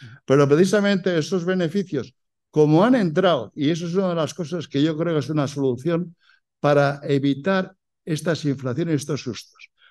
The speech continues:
no deberíamos permitir que hubiera oligopolios, porque estos acaban con el mercado libre, que intervinieran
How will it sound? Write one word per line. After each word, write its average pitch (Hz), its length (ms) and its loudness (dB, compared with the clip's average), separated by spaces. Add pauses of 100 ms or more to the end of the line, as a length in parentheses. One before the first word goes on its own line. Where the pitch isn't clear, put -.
(160)
no 185 640 2
deberíamos 127 880 0
permitir 139 680 -4 (560)
que 135 160 4
hubiera 165 380 6
oligopolios, 135 1000 0
porque 131 240 -4
estos 151 240 -4
acaban 147 360 0
con 123 180 -2
el 113 100 -2
mercado 113 400 -4
libre, 113 380 -4 (1120)
que 160 180 8
intervinieran 165 1120 2